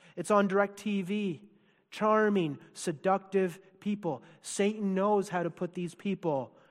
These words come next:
on our path. Or maybe it comes in more sinister and evil ways, different kinds of challenges. Just for one example, think of a man who has divorced his wife and he's with another woman,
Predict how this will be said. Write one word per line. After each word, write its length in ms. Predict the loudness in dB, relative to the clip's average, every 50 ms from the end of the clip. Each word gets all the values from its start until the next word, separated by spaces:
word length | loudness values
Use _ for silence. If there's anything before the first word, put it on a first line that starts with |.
| _ -8
on 180 | -6 -4 -4
our 140 | -2 -4 -6
path. 640 | -6 -6 -6 -6 -4 -6 -8 -10 -14 -20 -20 -20 -20 _ _ _ _ _ _ _ _ _ _ _ _ _ _ _ _ _ _ _ _ _ -20 -20 -6 2 4
Or 120 | 6 6
maybe 300 | 8 8 6 6 4 2
it 100 | 2 2
comes 220 | 4 2 4 4
in 140 | 4 4 4
more 320 | 4 6 6 6 6 4 0 -4 -14
sinister 640 | -10 -6 -2 0 2 2 2 0 -2 -2 -2 0
and 160 | 0 0 -2 -4 0
evil 360 | 0 2 2 4 4 4 4
ways, 280 | 2 0 -2 -4 -6 -4
different 420 | -2 0 0 0 0 -2 -2 -2
kinds 300 | 0 0 2 2 2 0
of 100 | -2 -6
challenges. 840 | -6 -4 -4 -2 -2 -2 -4 -6 -6 -10 -12 -12 -14 -16 -18 -18 -18 _ _ _ _ _ _ -2
Just 240 | 0 0 0 2
for 120 | 2 4 6
one 200 | 6 8 6 6
example, 640 | 4 2 0 0 0 0 0 -2 -4 -6 -8 -8 -14 _ _ _ _ _ _ _ _ _ _
think 180 | 2 2 2 4
of 80 | 6
a 80 | 6 8
man 340 | 8 8 8 8 8 6 6
who 140 | 6 6
has 180 | 6 4 4 2
divorced 500 | 2 2 2 4 6 6 6 4 2 0
his 160 | -2 -2 0
wife 420 | 2 2 2 4 4 2 0 0 0
and 140 | 0 0
he's 220 | 0 0 0 2 4
with 180 | 4 4 4
another 300 | 4 4 4 4 4 4
woman, 400 | 2 2 2 4 4 4 2 0